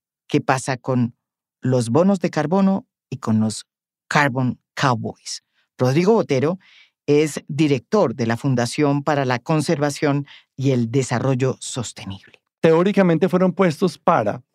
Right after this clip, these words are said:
Speaker 2: compensar las emisiones que se generan internacionalmente y que quienes están haciendo esas emisiones puedan comprar esos bonos, pagar, para que a su vez esa plata llegara a los bosques, ¿cierto? Y se mantuvieran en bosque.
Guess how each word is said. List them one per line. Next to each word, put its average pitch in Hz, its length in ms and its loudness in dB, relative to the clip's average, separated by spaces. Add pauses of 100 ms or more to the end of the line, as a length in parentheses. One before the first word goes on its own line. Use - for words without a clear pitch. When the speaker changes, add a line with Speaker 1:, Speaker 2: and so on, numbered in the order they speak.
(160)
Speaker 2:
compensar 151 800 2
las 196 220 2
emisiones 156 640 0
que 151 140 -4
se 143 120 -2
generan 120 440 0
internacionalmente 156 920 0
y 160 120 0
que 135 140 0
quienes 131 400 0
están 156 360 2
haciendo 185 260 0
esas 175 200 0
emisiones 175 420 0
puedan 147 280 2
comprar 151 520 0
esos 190 180 0
bonos, 170 400 0
pagar, 143 480 2 (400)
para 175 240 4
que - 80 -2
a 180 60 2
su 190 100 0
vez 175 160 4
esa 165 240 0
plata 165 300 0
llegara 131 420 0
a 135 200 -2
los 117 220 -2
bosques, 147 540 -2 (340)
¿cierto? 143 300 0
Y 196 80 2
se 151 100 2
mantuvieran 131 460 0
en 160 100 0
bosque. 165 380 0